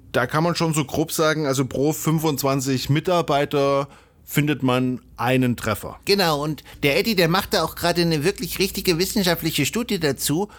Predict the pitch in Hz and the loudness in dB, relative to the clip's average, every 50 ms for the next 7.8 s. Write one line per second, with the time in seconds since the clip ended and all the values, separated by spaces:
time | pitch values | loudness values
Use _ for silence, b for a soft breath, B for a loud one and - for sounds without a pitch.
0 | B B B 135 160 165 160 151 160 170 185 208 214 208 190 - 170 160 - - | B B B 0 2 2 2 2 2 2 2 2 2 0 0 -2 -4 -4 0 0
1 | 165 175 208 220 214 214 - 170 175 - - - - 147 131 - 156 143 190 220 | 2 2 2 2 0 -2 -4 -8 -12 -12 -16 -18 -18 -14 -6 -4 -2 0 2 2
2 | 233 226 196 175 - - 139 151 143 123 139 131 - 147 135 131 127 123 120 110 | 2 2 2 0 0 -2 0 0 0 0 0 -2 0 0 2 2 2 2 2 2
3 | 117 143 170 180 180 170 - - 113 135 147 175 185 170 - - - 143 139 - | 2 2 2 2 0 -4 -6 -4 -2 0 0 0 0 -2 -4 -6 -6 -6 -2 -2
4 | 143 123 - - 180 214 208 - - 160 165 175 180 185 175 - - 156 180 196 | -2 -2 -2 -4 -8 -8 -8 -2 0 2 2 2 2 -2 -2 -2 -4 -8 -6 -6
5 | 196 202 196 196 185 165 _ _ - - 175 190 - 190 196 185 - 175 - - | -4 -4 -4 -4 -6 -8 _ _ -2 -2 0 0 0 0 -2 0 -2 -4 -2 -2
6 | 160 151 151 135 156 165 170 170 156 131 156 170 175 139 156 156 156 170 185 - | -2 -2 -2 -2 -2 -2 -2 -2 -4 -2 -2 -2 -2 0 0 0 0 0 -2 -4
7 | - - 151 117 104 113 107 101 95 - - 117 123 127 127 | -6 -4 -4 -2 -2 -2 -2 -4 -6 -6 -4 -4 -4 -4 -6